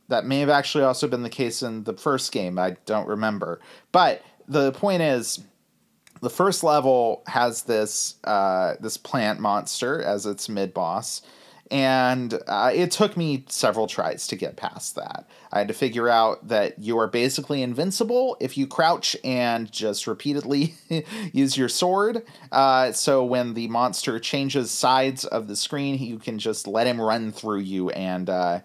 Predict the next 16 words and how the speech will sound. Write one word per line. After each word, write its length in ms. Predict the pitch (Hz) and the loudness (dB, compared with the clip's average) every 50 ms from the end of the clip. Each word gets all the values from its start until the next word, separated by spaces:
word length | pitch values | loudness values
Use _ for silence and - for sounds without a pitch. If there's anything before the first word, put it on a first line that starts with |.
| _ _ _ _ _ _ | _ _ _ _ _ _
and 120 | 104 98 | -8 -6
hurt 240 | - - 139 131 113 | -2 0 2 2 2
him 140 | 113 110 101 | 2 2 2
while 160 | 92 95 98 | 0 0 0
he 100 | 90 101 | -2 -4
does 240 | 87 87 - 62 - | -4 -4 -4 -4 -6
so. 320 | - - - 50 - - _ _ _ - - - - - - - - _ _ _ - | -8 -8 -8 -8 -10 -12 _ _ _ -20 -20 -20 -20 -20 -20 -20 -20 _ _ _ 0
And 260 | 160 165 165 160 160 - _ - | 2 2 2 2 0 -2 _ 4
after 460 | 190 254 349 349 - - 220 139 117 | 4 4 4 2 0 0 2 2 4
that, 520 | 117 104 92 90 95 104 - - - - - - - - - _ _ - | 4 4 4 4 2 0 0 -2 -6 -14 -14 -16 -16 -16 -18 _ _ -12
the, 580 | 127 127 143 151 156 151 151 151 147 147 151 - - _ _ _ _ _ _ _ - | -4 -2 0 0 2 2 2 2 2 2 0 -2 -6 _ _ _ _ _ _ _ 0
uh, 240 | 143 143 143 143 | 4 4 4 4
this 260 | 139 170 180 165 - - | 4 2 0 2 2 2
is 220 | 196 185 165 151 | 2 2 2 -2
kind 240 | - - 160 135 120 | 0 0 2 4 4
of 180 | 113 107 98 | 2 0 0